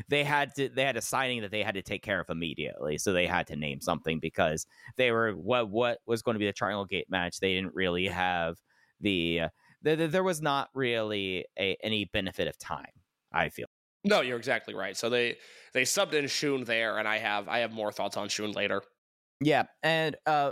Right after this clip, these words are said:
Speaker 1: for, for the remainder of the weekend, of course, uh, they were in Gifu, a homecoming show, uh, for,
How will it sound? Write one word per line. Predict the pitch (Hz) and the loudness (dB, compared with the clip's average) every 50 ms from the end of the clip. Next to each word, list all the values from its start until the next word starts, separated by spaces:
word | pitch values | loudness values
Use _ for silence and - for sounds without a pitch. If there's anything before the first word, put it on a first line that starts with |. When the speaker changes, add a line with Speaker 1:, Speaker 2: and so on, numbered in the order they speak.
| - - | -2 -6
Speaker 1:
for, | - - 175 160 127 - | -6 -2 -2 -2 0 0
for | - 180 170 | 0 2 2
the | 156 165 160 | 4 2 2
remainder | 151 147 147 143 151 165 160 156 143 139 - - | 2 2 0 0 0 0 0 0 0 0 -2 -2
of | - 135 131 127 107 | 0 0 0 0 0
the | 135 127 113 | -2 -2 0
weekend, | 107 104 101 98 - 107 95 95 | 0 0 -2 -2 -2 -2 -2 0
of | 95 90 - | -2 -4 -2
course, | - 104 98 92 90 - - | 0 2 2 2 2 2 2
uh, | 95 87 87 92 90 - | 2 4 4 2 2 2
they | 95 95 92 | 2 2 2
were | 95 98 98 - - | 2 0 0 0 0
in | - 104 101 98 95 92 | 0 0 0 0 -2 -4
Gifu, | - - 92 90 87 - - 92 90 87 | -2 0 0 0 0 0 0 2 2 2
a | |
homecoming | 85 107 127 123 113 - 117 113 107 107 101 101 98 - - - - _ _ _ _ | 2 2 2 2 2 2 2 2 2 2 2 0 -2 -6 -10 -20 -20 _ _ _ _
show, | - - - - 151 143 139 139 131 131 131 127 123 - - | -6 -2 2 4 4 4 6 4 4 4 4 2 0 0 0
uh, | 117 120 110 101 101 104 101 | 2 2 4 2 2 2 0
for, | 95 - - - 117 110 101 98 98 95 92 87 85 82 | -2 -4 -4 0 0 2 2 2 2 2 2 2 0 0